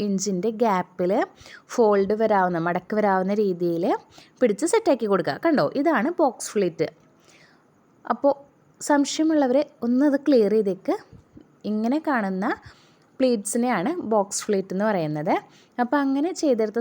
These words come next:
സംഭവത്തിനെ നമ്മൾ സ്ലീവിൽ എവിടേക്കാണോ, കൈയിൻ്റെ പോർഷനിൽ, കൈയിൻ്റെ തുമ്പിലേക്കാണല്ലോ നമുക്ക് സെറ്റാക്കി കൊടുക്കണ്ടേ, അവിടേക്ക് വെച്ച് കാലിഞ്ച്, കാലിഞ്ചിൽ, അങ്ങനെ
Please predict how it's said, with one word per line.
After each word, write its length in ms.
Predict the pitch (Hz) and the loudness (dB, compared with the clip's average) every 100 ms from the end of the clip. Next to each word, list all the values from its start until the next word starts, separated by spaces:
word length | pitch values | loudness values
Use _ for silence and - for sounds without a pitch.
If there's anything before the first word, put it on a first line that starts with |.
| 233 | 0
സംഭവത്തിനെ 500 | 247 202 180 190 220 - | 0 0 -2 -4 -6 -4
നമ്മൾ 160 | 220 220 - | -6 -4 -6
സ്ലീവിൽ 420 | - 247 233 226 247 | 0 2 4 4 2
എവിടേക്കാണോ, 600 | 214 208 208 254 226 175 - | 2 0 0 0 -2 -2 -2
കൈയിൻ്റെ 380 | 214 208 196 233 | -2 0 -2 -2
പോർഷനിൽ, 440 | 247 226 - 202 196 330 - - - - | -2 -2 -4 -4 -2 -2 -4 -18 -20 0
കൈയിൻ്റെ 260 | 294 294 285 | 2 4 2
തുമ്പിലേക്കാണല്ലോ 720 | 320 285 262 254 294 247 226 226 | 2 2 2 2 2 2 2 0
നമുക്ക് 260 | 214 214 220 226 | -2 0 0 0
സെറ്റാക്കി 360 | 226 202 190 196 | -2 -2 -2 -2
കൊടുക്കണ്ടേ, 340 | 190 180 170 170 170 190 | -2 -2 -2 -4 -6 -6
അവിടേക്ക് 300 | 175 175 190 214 | -4 -4 -2 -4
വെച്ച് 300 | 208 - 294 - - - _ 349 | -4 -6 -6 -6 -16 -20 _ 2
കാലിഞ്ച്, 440 | 320 302 285 277 262 | 2 4 2 0 2
കാലിഞ്ചിൽ, 480 | 262 226 214 196 196 - | 2 2 0 0 -2 -2
അങ്ങനെ 220 | 185 185 | -4 -4